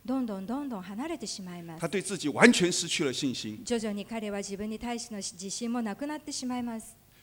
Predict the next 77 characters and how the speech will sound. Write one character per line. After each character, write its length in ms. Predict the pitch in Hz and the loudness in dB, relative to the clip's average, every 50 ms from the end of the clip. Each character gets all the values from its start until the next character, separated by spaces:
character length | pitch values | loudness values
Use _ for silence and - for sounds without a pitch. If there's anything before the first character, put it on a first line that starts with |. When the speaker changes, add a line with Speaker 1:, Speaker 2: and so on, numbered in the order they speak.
| - - - | -20 -10 -6
Speaker 2:
可 100 | 147 143 | -4 -4
是 160 | - 170 175 | -2 0 0
那 120 | 190 202 | 0 0
个 140 | 180 165 160 | 0 -2 -4
负 240 | - - - 254 - | -4 0 0 2 2
责 180 | 143 156 160 | 4 4 2
比 160 | 170 - 123 120 | 2 2 -2 0
赛 200 | - 185 170 135 | 2 4 4 4
的 80 | 123 | 2
人 160 | 107 104 110 | 0 -2 -4
却 120 | - - 123 | -4 -6 -6
告 220 | - - 117 101 | -4 -2 -2 -2
诉 160 | - - 110 | -4 -6 -12
他。 180 | - - - - - | -12 -12 -14 -8 -4
Speaker 1:
け 100 | - 349 | -2 0
れ 100 | 330 302 | 0 2
ど 140 | 269 254 247 | 2 2 0
も、 100 | 254 247 | 0 0
そ 80 | 254 | 0
の 140 | 247 254 262 | -2 -2 -2
大 220 | 254 254 262 254 | -2 -2 -2 -2
会 120 | 254 269 269 | -2 -2 -2
の 120 | 262 262 | -2 -2
責 260 | - - 233 - 254 | -2 -2 -2 0 0
任 160 | 254 262 262 247 | 2 2 2 0
者 180 | - 220 208 | 0 -4 -6
か 140 | - 208 202 | -6 -6 -4
ら 100 | 220 233 | -4 -4
こ 140 | 233 233 247 | -4 -2 -2
の 100 | 254 269 | -2 0
よ 140 | 302 339 359 | 0 0 0
う 20 | |
に 140 | 320 240 190 | 0 -2 -2
言 80 | 185 | -2
わ 140 | 180 196 196 | -2 -2 -2
れ 80 | 208 202 | -4 -4
た 180 | - 262 269 | -4 -4 -4
の 100 | 262 233 | -4 -4
で 180 | - - - 147 | -8 -10 -12 -14
す。 60 | - - - - - - | -16 -16 -18 -14 -6 -4
Speaker 2:
他 80 | 175 | -2
说 120 | 170 190 190 | 0 2 2
：“先 160 | 190 220 214 202 | 2 2 0 2
生， 180 | - 208 208 208 - - - - - | 2 2 2 2 -2 -10 -14 -14 -10
以 180 | 160 156 196 | -8 -4 0
你 240 | 233 190 151 123 113 | 2 2 2 2 2
的 100 | 107 160 | 0 -2
技 220 | 165 - 202 170 147 | -2 0 0 0 0
术， 220 | - 156 139 - - - | 0 -2 -4 -4 -6 -6
一 100 | - 233 | -6 -2
定 200 | 214 - 208 156 | 0 2 2 2
可 120 | - - | 2 0
以 80 | 123 117 | -2 -4
破 160 | 98 - 123 104 | -4 -4 -6 -6
纪 180 | - - 110 95 | -6 -6 -8 -8
录。” 80 | - - | -6 -4
Speaker 1:
あ 80 | - 262 | -2 -2
な 160 | 269 339 370 | -2 -2 -2
た 120 | 359 349 311 | -2 -2 -2
の 120 | 254 226 | -2 -2
技 160 | 190 233 302 | -2 -4 -4
術 200 | 330 359 330 - | -4 -4 -6 -6
か 140 | - 233 202 | -8 -8 -6
ら 100 | 196 185 | -6 -6
す 160 | - - 208 | -6 -6 -6
れ 120 | 208 220 208 | -6 -4 -4
ば、 120 | 202 190 | -6 -6
必 160 | - - 214 214 233 240 247 247 247 | -6 -4 -4 -2 -2 0 0 -2 -2
ず 140 | 240 254 247 | -2 -2 -2
新 340 | - 208 - 269 285 302 311 | -2 -2 -2 -2 -2 -2 -2
し 140 | 285 - - | -2 -4 -6
く 140 | - 214 190 | -4 -6 -6
そ 120 | - 208 | -4 -4
の 120 | 196 202 202 | -6 -6 -6
記 140 | - 214 | -4 -4
録 380 | 220 226 226 226 - 220 220 240 | -4 -4 -4 -4 -4 -2 -2 -2
を 80 | 269 | -2